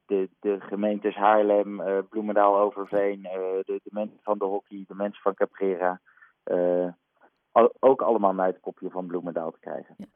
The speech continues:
Speaker 2: want dat
Speaker 1: Ehm, en, en dan heb je natuurlijk een hele diverse doelgroep.
Speaker 2: Ja, want dat, dat is inderdaad zo. Mensen associëren heel snel Bloemendaal met, eh, nou ja,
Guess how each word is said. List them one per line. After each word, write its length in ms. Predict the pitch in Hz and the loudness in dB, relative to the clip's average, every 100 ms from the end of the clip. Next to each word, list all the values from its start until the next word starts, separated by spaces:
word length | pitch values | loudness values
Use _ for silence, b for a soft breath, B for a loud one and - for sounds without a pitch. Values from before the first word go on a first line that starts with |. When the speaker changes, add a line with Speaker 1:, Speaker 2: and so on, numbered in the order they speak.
| B - | B -4
Speaker 2:
want 200 | 92 90 | 0 2
dat 180 | 90 | 2
Speaker 1:
Ehm, 140 | 90 95 | -2 -6
en, 220 | 98 98 | -6 -4
en 160 | 110 104 | -2 4
dan 180 | 110 | 4
heb 140 | 107 - | 4 2
je 60 | 104 | -2
natuurlijk 360 | 98 107 98 | -2 -2 -2
een 80 | 95 | 4
hele 260 | 107 110 107 | 6 6 4
diverse 540 | 101 98 92 - 95 | 0 -2 -2 -4 -6
doelgroep. 460 | 113 110 - 95 - _ _ | -4 -6 -6 -10 -10 _ _
Speaker 2:
Ja, 240 | - 202 180 | -6 -6 -4
want 120 | 208 | -4
dat, 220 | 254 - | -4 -4
dat 160 | 220 247 | -4 -4
is 140 | 277 247 | -4 -4
inderdaad 300 | 208 190 - | -2 -2 -2
zo. 100 | 175 | -4
Mensen 280 | 185 190 | -4 -4
associëren 560 | 185 - - 226 240 190 | -6 -6 -4 -2 -2 -2
heel 180 | 185 233 | -2 -2
snel 220 | - 170 | -4 -6
Bloemendaal 500 | 156 208 202 180 170 | -4 -4 -2 -4 -4
met, 280 | 165 160 - | -6 -6 -8
eh, 120 | 156 | -6
nou 180 | 170 175 | -4 -4
ja, 160 | 131 | -6